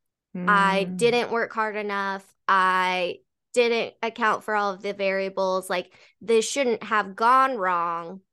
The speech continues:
Speaker 1: had I done more." But we can talk about that in just a second. The point I'm really trying to get to is I learned the fundamentals of being positive as well as being resilient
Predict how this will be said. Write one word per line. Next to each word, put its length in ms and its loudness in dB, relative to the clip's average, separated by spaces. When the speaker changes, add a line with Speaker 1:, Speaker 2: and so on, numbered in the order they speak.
Speaker 1:
had 460 2
I 720 -6
done 240 0
more." 360 -8
But 140 4
we 100 0
can 120 -2
talk 180 2
about 220 -2
that 160 -2
in 80 -8
just 200 -12
a 40 -18
second. 320 -8
The 80 2
point 320 0
I'm 140 -2
really 300 2
trying 340 -2
to 60 -6
get 340 -4
to 400 -8
is 760 -2
I 260 0
learned 520 0
the 80 -4
fundamentals 760 -4
of 240 -4
being 280 0
positive 720 -2
as 240 -6
well 200 -2
as 260 -4
being 360 -4
resilient 720 -6